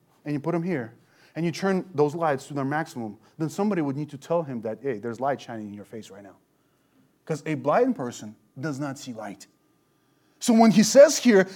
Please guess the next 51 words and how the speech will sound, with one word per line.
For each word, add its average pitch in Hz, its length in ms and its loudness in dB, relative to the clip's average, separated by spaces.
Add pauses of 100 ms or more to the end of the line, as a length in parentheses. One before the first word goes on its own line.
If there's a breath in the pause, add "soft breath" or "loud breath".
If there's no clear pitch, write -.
"John 220 460 10
came 269 320 8
as 208 240 6
a 220 140 6
witness 226 500 4
to - 160 2
testify - 800 4
about 202 560 4
the 151 60 -6
light," 240 460 4 (300 loud breath)
this 262 240 4
is 311 100 2
a 311 80 4
testimony 285 640 2
about 240 320 6
the 262 80 4
world 254 440 8
of 240 160 6
which 240 220 -2 (200)
John 208 200 0
is 196 80 -2
going 196 200 -2
to 190 80 -8
speak. 135 300 -8 (440 soft breath)
He 262 160 2
comes 302 380 4
into 277 260 2
the 240 140 4
world 262 440 8 (140)
and 247 160 8
the 240 60 10
light 247 320 4
shines 277 360 2
in 226 200 0
darkness. 269 480 6 (240 loud breath)
And 247 180 8
then 330 160 8
you 320 80 6
need 302 160 4
to 294 80 0
tell 294 200 6
those 277 200 0
people 277 340 6
in 330 220 2
darkness 214 380 6
that, 190 120 -2
guess 254 220 0
what? 277 320 2
Light 254 260 -2
is 330 80 -8
shining. 277 440 -6